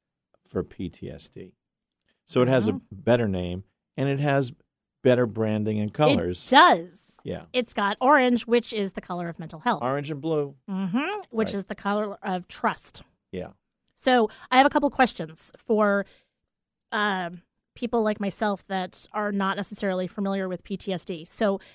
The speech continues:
Speaker 2: P T S D is an actual, like,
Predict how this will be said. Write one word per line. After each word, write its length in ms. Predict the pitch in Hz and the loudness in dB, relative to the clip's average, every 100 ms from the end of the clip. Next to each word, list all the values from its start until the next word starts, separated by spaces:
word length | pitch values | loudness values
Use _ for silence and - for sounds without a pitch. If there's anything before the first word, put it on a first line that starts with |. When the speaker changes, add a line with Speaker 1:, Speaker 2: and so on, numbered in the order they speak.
| _ _ | _ _
Speaker 2:
P 200 | - 294 | -4 -2
T 220 | 311 330 285 | -2 0 0
S 220 | 240 - | 0 -2
D 440 | - 240 214 202 - | -4 0 0 -2 0
is 160 | 208 | 0
an 100 | 202 | 0
actual, 840 | 180 208 226 - 226 214 202 196 - _ _ _ | 0 0 0 -2 0 0 0 -2 -8 _ _ _
like, 380 | 190 190 - | -4 -4 -6